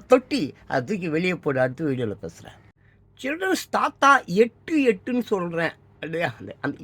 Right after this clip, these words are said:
எட்டு வயதுக்கு கீழே இருக்கிறவங்களால தான் வந்து அவங்க ஆட்டிடியூட், அந்த பிகினிங்ல இருந்தே, பிகினிங்ல இருந்தே ஒரு எப்படி விதை, அது எப்படி சரியா வளர்ந்தா தானே பலன் தரும், அந்த மாதிரி. எட்டு தாண்டிச்சுன்னா அது வெட்டு. See,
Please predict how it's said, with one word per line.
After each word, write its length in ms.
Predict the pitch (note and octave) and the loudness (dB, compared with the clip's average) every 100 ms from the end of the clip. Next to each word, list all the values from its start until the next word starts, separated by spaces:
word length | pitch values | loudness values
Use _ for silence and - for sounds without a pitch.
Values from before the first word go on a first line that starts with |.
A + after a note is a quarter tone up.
| B3+ | -6
எட்டு 300 | - - F4+ C4 E3+ | -6 0 2 2 2
வயதுக்கு 680 | E3+ A3+ D#4+ D#4+ A3+ - A#3 - | 4 4 2 -2 -8 -8 -8 -8
கீழே 380 | - G4+ G4 F4+ | 0 6 6 6
இருக்கிறவங்களால 760 | D4+ A#3 C#4 C4+ B3+ B3 A#3 A3 | 4 4 4 6 8 8 8 8
தான் 220 | D#4+ C#4+ G3+ F3 | 8 8 4 4
வந்து 280 | B3+ C#4+ C#4 | 4 6 4
அவங்க 240 | A#3 G#3 G3+ G#3+ | 6 6 6 6
ஆட்டிடியூட், 720 | B3+ C4 G#3 - F3 D#3+ - A#3 G3 - - | 6 0 -2 -6 -6 -2 4 6 4 -2 -6
அந்த 320 | B3+ D#4+ F#4 D#4+ F3 | -2 0 4 2 2
பிகினிங்ல 480 | A#3+ F4 F#4 E4 D4+ | -2 2 4 6 4
இருந்தே, 200 | A#3 A#3+ G3 | 4 2 2
பிகினிங்ல 400 | C#4 F4+ D#4+ B3 | 0 2 2 2
இருந்தே 220 | A3 A3 - | 2 0 0
ஒரு 180 | F#3+ G3+ | 0 0
எப்படி 240 | A3 B3+ F#3 | 0 0 -2
விதை, 220 | G#3 A#3 F#3 - - - - - - | 2 2 2 -4 -18 -18 -20 -12 -4
அது 160 | F3 A#3 | 0 2
எப்படி 160 | C4+ | 2
சரியா 360 | - G#3 B3+ D#4 C#4+ | 2 2 4 6 8
வளர்ந்தா 360 | B3+ C#4+ C#4+ C4 | 8 6 6 6
தானே 220 | C#4 C#4+ - | 6 4 4
பலன் 300 | A3 A#3 G#3 | 4 4 2
தரும், 240 | F#3 F3+ E3 | -2 -2 0
அந்த 160 | F#3+ F#3 | 0 0
மாதிரி. 400 | D3 G#2+ F2 B3+ | -2 -4 -4 -2
எட்டு 220 | D#4+ - F4 C4+ | -2 -2 0 6
தாண்டிச்சுன்னா 560 | D#4 F#4 D#4+ - C#4 B3+ | 6 6 2 -2 0 0
அது 100 | G3+ F#3+ | 0 -4
வெட்டு. 200 | - D#3+ | -6 -8
See, 160 | C4+ | -4